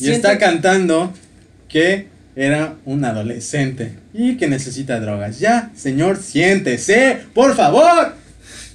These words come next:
Speaker 1: Exactamente, siento que el gran problema de este álbum es que Green Day está intentando volver a
Speaker 2: Ay,
Speaker 1: tener
Speaker 2: perdón.
Speaker 1: catorce pinches años cuando ya son unos señores de cincuenta.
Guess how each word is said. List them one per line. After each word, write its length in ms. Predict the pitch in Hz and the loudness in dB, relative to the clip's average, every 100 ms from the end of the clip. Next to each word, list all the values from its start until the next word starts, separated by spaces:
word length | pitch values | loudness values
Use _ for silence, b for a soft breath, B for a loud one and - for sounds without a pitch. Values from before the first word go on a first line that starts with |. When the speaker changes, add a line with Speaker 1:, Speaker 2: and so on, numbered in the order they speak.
| - _ 180 175 - | -20 _ -20 -20 -12
Speaker 1:
Exactamente, 680 | 160 185 202 202 190 185 202 | -8 -6 -6 -6 -6 -6 -6
siento 300 | 220 220 240 | -6 -4 -4
que 100 | 185 | -2
el 180 | 165 139 | -2 -2
gran 240 | 147 165 | -4 -4
problema 240 | 170 165 165 | -6 -6 -8
de 60 | |
este 140 | 160 160 | -6 -6
álbum 240 | 156 151 | -6 -6
es 100 | 147 | -10
que 300 | - 135 127 B B B B - - - | -10 -10 -10 B B B B -20 -20 -10
Green 240 | 139 185 185 | -4 -2 -2
Day 140 | 175 | -4
está 180 | 170 175 | -4 -6
intentando 460 | 156 139 147 170 | -6 -4 -4 -4
volver 300 | 170 160 165 | -2 -2 0
a 100 | 165 | 0
Speaker 2:
Ay, 60 | 143 | 0
Speaker 1:
tener 220 | 139 165 | 0 -2
Speaker 2:
perdón. 200 | 117 117 - - _ _ | -4 -10 -14 -20 _ _
Speaker 1:
catorce 640 | 160 151 185 208 247 220 | -10 -6 -2 -2 0 -4
pinches 640 | - - 202 185 185 165 151 | -6 -4 0 0 -2 -4 -2
años 340 | 147 160 175 | -2 -4 -6
cuando 260 | - 139 135 | -8 -6 -4
ya 160 | 139 | -6
son 180 | 139 147 | -6 -8
unos 120 | 139 | -8
señores 480 | 139 135 135 139 135 | -8 -8 -8 -6 -8
de 80 | 123 | -10
cincuenta. 640 | - 120 120 131 139 165 | -12 -12 -10 -8 -8 -8